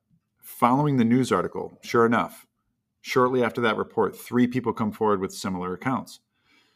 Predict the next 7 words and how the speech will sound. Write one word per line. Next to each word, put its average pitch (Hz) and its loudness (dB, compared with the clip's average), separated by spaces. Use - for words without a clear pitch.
So 107 4
the 117 -2
question 127 0
is, 104 -2
did, 101 -4
did 104 -2
the 98 -2